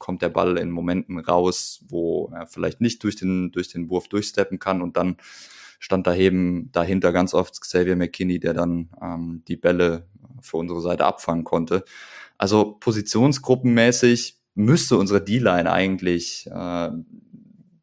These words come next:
unser Prunkstück sein, weil da stecken First- und Second-Round-Picks, äh, noch und nöcher drin aus den letzten Jahren.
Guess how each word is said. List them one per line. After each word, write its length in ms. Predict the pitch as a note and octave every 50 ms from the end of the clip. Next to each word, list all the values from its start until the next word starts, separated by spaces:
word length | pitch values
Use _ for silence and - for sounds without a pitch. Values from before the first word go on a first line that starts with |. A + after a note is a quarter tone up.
| _ _ _ _ _ _ _ _
unser 220 | - G2+ F#2+ F#2
Prunkstück 480 | - - G2+ B2 C3 C3 - F#2+ E2+ -
sein, 300 | - F2+ F2 E2+ E2+ E2
weil 120 | E2 E2+
da 360 | D#2+ E2 E2+ E2+ E2 E2+ E2+
stecken 600 | - - - G2 F#2+ - F#2+ F2+ E2+ E2 E2 D#2+ E2
First- 480 | - - - G2+ G2+ G#2 G#2 - -
und 180 | E2+ F#2 F2+ E2+
Second-Round-Picks, 1120 | - - - G#2 - G2+ F#2 F2+ F2 F2 F2 E2 - F#2+ F2+ - - - - - - -
äh, 440 | - D2+ E2 E2+ F2 F2 F2 E2+ -
noch 180 | F2+ G2+ A2 A2+
und 120 | A2+ G2+
nöcher 280 | G#2 A#2+ B2 - F2 D#2+
drin 380 | - - D#2+ D#2+ F#2 G#2 - - - - - - - - - _
aus 180 | - F2+ -
den 100 | - F2
letzten 320 | E2+ E2+ E2+ - - - F2
Jahren. 380 | E2+ E2 E2 F2 F2 G2 G2+